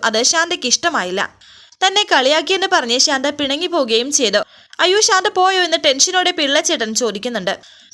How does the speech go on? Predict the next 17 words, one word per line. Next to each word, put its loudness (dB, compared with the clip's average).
"നമ്മൾ 2
ഈ 2
ഓർഡറൊക്കെ 2
പിടിച്ചു -2
വെച്ചിരിക്കുന്നതും -4
നാളത്തെ 0
മത്സരത്തിൽ -2
പങ്കെടുക്കാമെന്ന് 0
പറഞ്ഞതും 0
ശാന്തയെ 2
കണ്ടോടാണ്." 0
"കഷ്ടമായല്ലോ, 4
ഇനി -2
എന്ത് -2
ചെയ്യുമെന്ന് -2
പിള്ളച്ചേട്ടൻ?" 0
ഭാമ -4